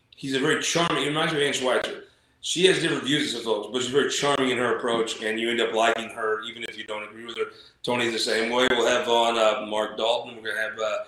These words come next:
a new person, a surprise, uh, that I'll bust out. Um, my friend Lindsay has helped me with, uh, with, uh, with a new person for the show, and then a fourth person. We'll, uh, we'll, fi-, we'll figure, we'll figure out the fourth person. You know, probably, um,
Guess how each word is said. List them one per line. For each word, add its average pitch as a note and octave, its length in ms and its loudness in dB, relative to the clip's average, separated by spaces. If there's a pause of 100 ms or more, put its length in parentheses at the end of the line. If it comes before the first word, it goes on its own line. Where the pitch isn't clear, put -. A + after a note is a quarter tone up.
(340)
a B2 100 2
new D#3 280 4
person, A#2+ 300 2
a - 20 0
surprise, B2 800 4
uh, G#2+ 400 2
that A2+ 140 -4
I'll A2 260 2
bust A2 300 -2
out. G#2+ 320 -2 (400)
Um, A2 420 0 (760)
my A#2+ 60 -8
friend B2+ 260 0
Lindsay A#2+ 380 0
has A2+ 120 -2
helped B2 240 -2
me A#2+ 240 -2
with, A#2 260 -2
uh, A2+ 300 4
with, A#2 240 -2
uh, G#2+ 140 2 (120)
with A2+ 120 -12
a A2+ 100 -10
new A#2 80 -6
person A#2 260 -6
for A2 60 -14
the G#2 60 -12
show, G#2+ 240 -2
and A2 80 -8
then G#2 180 -16 (380)
a A#2 60 -4
fourth A#2+ 360 -4
person. A2+ 420 0
We'll, G#2+ 280 2
uh, G#2 200 -6
we'll, G#2+ 120 -8
fi-, - 320 -10
we'll A2+ 100 -6
figure, G#2 360 -8
we'll G#2+ 100 -10
figure A#2+ 240 -4
out - 80 -4
the - 120 -16
fourth G#2 200 -16
person. - 320 -10 (400)
You A#2+ 140 -4
know, G#2+ 200 0
probably, G2+ 720 -4
um, G2 380 -8